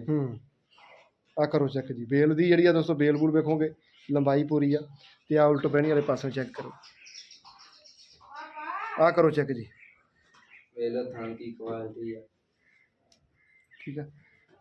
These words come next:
Speaker 1: ਵੀ ਸ਼ਾਨਦਾਰ ਕੁਆਲਿਟੀ ਆ ਦੋਸਤੋ, ਬਿਲਕੁਲ ਮੁੱਠੀ ਵਾਲਾ ਤੇ ਹੱਥੀ ਚਵਾਈ ਵਾਲਾ ਆਪਾਂ ਥਣ ਇਹਨੂੰ ਕਹਿ ਸਕਦੇ ਆ। ਤੇ ਰੇਟ ਵੀਰ ਨੇ ਦੱਸਤਾ। ਇਸ ਤੋਂ ਬਾਅਦ ਆ ਕਿ ਜਿਹੜੀ ਨੈਕਸਟ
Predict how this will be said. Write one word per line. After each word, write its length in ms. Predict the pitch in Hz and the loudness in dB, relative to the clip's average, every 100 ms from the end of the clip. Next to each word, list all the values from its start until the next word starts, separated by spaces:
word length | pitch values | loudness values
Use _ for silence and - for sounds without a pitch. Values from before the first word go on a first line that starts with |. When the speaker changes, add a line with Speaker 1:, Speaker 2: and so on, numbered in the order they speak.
| _ _ - - - | _ _ -20 -20 -8
Speaker 1:
ਵੀ 80 | 147 | -6
ਸ਼ਾਨਦਾਰ 420 | 143 156 156 165 | 0 0 2 0
ਕੁਆਲਿਟੀ 360 | 165 156 147 160 | 4 6 6 2
ਆ 40 | |
ਦੋਸਤੋ, 240 | 156 147 131 | 0 -2 0
ਬਿਲਕੁਲ 320 | 156 165 160 | 0 0 -2
ਮੁੱਠੀ 340 | 147 135 151 | -2 -4 -2
ਵਾਲਾ 160 | 156 151 | 2 2
ਤੇ 120 | 147 | 0
ਹੱਥੀ 300 | 135 127 147 | -6 -6 -8
ਚਵਾਈ 280 | 135 135 135 | -4 -2 0
ਵਾਲਾ 80 | 139 | 0
ਆਪਾਂ 160 | 139 | -2
ਥਣ 280 | 135 131 131 131 _ _ - | -4 -6 -6 -10 _ _ -4
ਇਹਨੂੰ 160 | 151 151 | -2 0
ਕਹਿ 160 | 143 | 0
ਸਕਦੇ 380 | 135 135 131 143 | 0 -2 0 -2
ਆ। 60 | 143 - - - _ | -4 -8 -20 -20 _
ਤੇ 440 | 156 156 151 151 156 - - - | 2 4 6 6 2 -4 -10 -4
ਰੇਟ 260 | 160 175 170 | 2 4 6
ਵੀਰ 240 | 151 143 | 4 4
ਨੇ 100 | 143 | 2
ਦੱਸਤਾ। 340 | 139 131 - | 2 0 2
ਇਸ 80 | 156 | 2
ਤੋਂ 120 | 151 | 2
ਬਾਅਦ 220 | 151 170 175 | 4 6 6
ਆ 60 | |
ਕਿ 100 | 160 | 6
ਜਿਹੜੀ 180 | 170 165 | 6 6
ਨੈਕਸਟ 360 | 156 160 - | 6 4 4